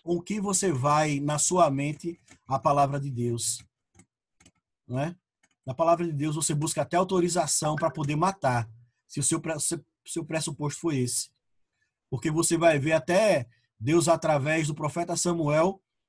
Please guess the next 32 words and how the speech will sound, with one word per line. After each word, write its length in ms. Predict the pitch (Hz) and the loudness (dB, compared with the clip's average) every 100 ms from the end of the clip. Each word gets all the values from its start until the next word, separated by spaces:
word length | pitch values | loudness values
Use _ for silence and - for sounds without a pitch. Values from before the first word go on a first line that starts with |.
| _ | _
mandando 440 | 143 151 139 160 165 | -2 0 0 0 2
Saul 320 | - 151 156 | 4 4 4
matar. 500 | 165 156 123 120 - - _ _ _ _ _ _ - | 2 0 -2 -4 -6 -18 _ _ _ _ _ _ -4
E 100 | 135 | 2
dizimar 640 | 208 233 240 165 180 233 | 4 4 2 6 6 6
todo 260 | 208 - 330 | 4 2 0
um 80 | |
povo. 500 | - 202 185 131 117 - _ _ _ _ _ | 0 4 4 4 -4 -8 _ _ _ _ _
Mulheres, 580 | 156 139 147 185 175 - | -2 2 4 4 4 2
crianças 560 | 156 135 165 180 170 | 0 0 0 -2 -2
e 40 | 170 | -2
animais, 480 | 190 160 127 139 120 | -2 -2 0 0 -2
né? 160 | 160 - _ _ _ _ _ _ _ | -6 -10 _ _ _ _ _ _ _
E 60 | 143 | 0
Saul 260 | - 185 | 4 4
foi 160 | - 202 | 4 0
tão 200 | 226 277 | 2 2
bonzinho 440 | 262 175 131 233 | 2 2 0 -4
que 80 | 208 | -2
deixou 260 | 185 185 196 | -2 -2 -4
as 100 | - | -4
crianças 420 | 170 175 180 139 | -2 -2 -2 -4
vivas 160 | 151 220 | -4 -6
e 40 | |
os 80 | 208 | -4
animais. 600 | 226 208 117 131 - - _ _ _ _ _ _ _ - - _ _ _ _ _ _ _ _ _ _ _ | -4 -4 -4 -6 -10 -16 _ _ _ _ _ _ _ -20 -20 _ _ _ _ _ _ _ _ _ _ _
Contrariando 580 | 135 143 147 139 139 | -8 2 2 2 0
a 40 | 131 | -2
vontade 400 | 131 - 127 120 | -2 -2 -4 -2
de 100 | 123 | -4
Deus, 300 | 104 101 95 | -6 -8 -8
né? 140 | 170 | -10